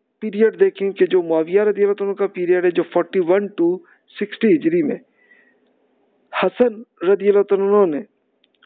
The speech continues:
Muawiyah रज़ी अल्लाह तआला अन्हु को हुक्मरान बना दिया था, आमुल जुमा इसे कहा जाता है। फिर Muawiyah रज़ी अल्लाह तआला अन्हु ने मजीद फतवात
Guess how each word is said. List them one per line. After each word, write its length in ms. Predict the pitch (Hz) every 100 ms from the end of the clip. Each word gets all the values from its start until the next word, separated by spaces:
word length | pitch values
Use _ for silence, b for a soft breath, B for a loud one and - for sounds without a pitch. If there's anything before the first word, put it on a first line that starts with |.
| -
Muawiyah 380 | 175 170 185 208
रज़ी 220 | 190 180
अल्लाह 120 | 180
तआला 180 | 175 170
अन्हु 120 | 160
को 200 | - 190 254 _ _ _ _ _ _ _ _ _ _ _ _
हुक्मरान 500 | 160 - 180 175 180 180
बना 260 | 180 156
दिया 220 | 127 - -
था, 220 | _ _ _ _ _ _ _ _ _ _ _ _ _ _
आमुल 360 | - 208 208 220 196
जुमा 440 | 175 180 175 175 156
इसे 220 | 120 151
कहा 200 | 127 117
जाता 320 | 117 120 -
है। 60 | - _ _ _ _ _ b b b b b b b -
फिर 180 | 233
Muawiyah 420 | 185 190 180 202 247
रज़ी 180 | 226 233
अल्लाह 120 | 226
तआला 160 | 220
अन्हु 100 | 220
ने 60 | 208
मजीद 260 | 160 214 233
फतवात 460 | 220 208 202 202